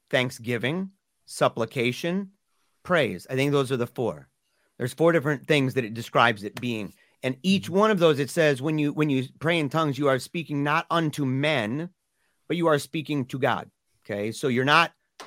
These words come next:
Speaker 1: it's not horizontal, it's vertical.
Speaker 2: Right.
Speaker 1: And so imagine if it was prayer in tongues. It could be the Our Father. It could be a Hail Mary. Just take that as a prayer. That's a prayer. Or thanksgiving, it would still be vertical. We're thanking him,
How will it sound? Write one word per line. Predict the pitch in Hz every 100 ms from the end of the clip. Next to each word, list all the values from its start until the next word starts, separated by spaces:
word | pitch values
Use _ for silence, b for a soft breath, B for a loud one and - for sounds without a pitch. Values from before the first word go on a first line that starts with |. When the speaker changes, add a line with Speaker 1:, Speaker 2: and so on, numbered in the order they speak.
| -
Speaker 1:
it's | 131
not | 156 151
horizontal, | - 165 143 107 131 135 139 117 143 - -
it's | 107
vertical. | 98 139 101 - - _ _ _ _
Speaker 2:
Right. | 87 85 - _ _ _ 151
Speaker 1:
And | 147
so | 165 147
imagine | 143 156 185 185
if | 170 151
it | 139
was | 143
prayer | - 226 190 85 - _ _ _ -
in | 117
tongues. | 113 71 110 _ _ _ _ _ _ _
It | 139 127
could | -
be | 127 143
the | 139
Our | 151 147
Father. | 180 175 - _ _ _ _ _ -
It | 135
could | 131 120
be | 139 139
a | 143
Hail | 147 160
Mary. | 160 120
Just | 131 151
take | 151
that | 156
as | 143
a | 135
prayer. | - 160 120 -
That's | - 113
a | -
prayer. | - 139 - - _ _ _ _ -
Or | 143
thanksgiving, | 143 160 156 117 185 170 127
it | 120
would | 135
still | - 170
be | 139
vertical. | 110 113 175 156 104 90
We're | 98
thanking | - 170 160 135 117
him, | 104 160 117 82